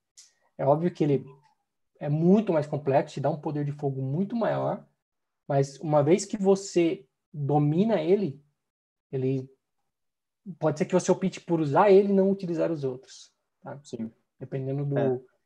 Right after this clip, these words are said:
Speaker 1: de como isso vai ser startado no seu processo, de como isso vai ser startado no seu processo de vendas, por exemplo,
Speaker 2: Uhum.
Speaker 1: Vai fazer mais sentido você utilizar o Flow do que o Process Builder,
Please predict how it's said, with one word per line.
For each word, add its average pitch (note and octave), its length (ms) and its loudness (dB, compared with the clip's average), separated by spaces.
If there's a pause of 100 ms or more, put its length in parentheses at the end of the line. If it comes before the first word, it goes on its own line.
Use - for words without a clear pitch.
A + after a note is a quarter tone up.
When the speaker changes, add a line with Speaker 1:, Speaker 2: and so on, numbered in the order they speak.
(160)
Speaker 1:
de C3+ 120 -10
como F#3+ 260 6
isso F#3+ 140 0
vai E3 120 2
ser D#3+ 200 -4
startado D#3+ 640 2
no D#3 80 -6
seu D3 160 -6
processo, D3 480 -4
de - 60 -20
como E3 180 -8
isso E3 100 -12
vai D3+ 120 -4
ser D3 220 -10
startado D3 580 -4
no D#3 80 -10
seu D3 160 -10
processo C#3+ 380 -8
de C3+ 120 -4
vendas, C#3 400 -2
por C3+ 160 -4
exemplo, B2+ 380 -8 (480)
Speaker 2:
Uhum. A#2 220 -10
Speaker 1:
Vai C3+ 120 -4
fazer D3 240 -2
mais D3 160 0
sentido E3 380 -6
você D#3 180 -8
utilizar D3 380 -4
o C#3+ 80 -6
Flow E3+ 260 -2
do G3+ 140 -4
que G#3 200 -8
o G#3 140 -8
Process F#3+ 320 -6
Builder, G3 400 0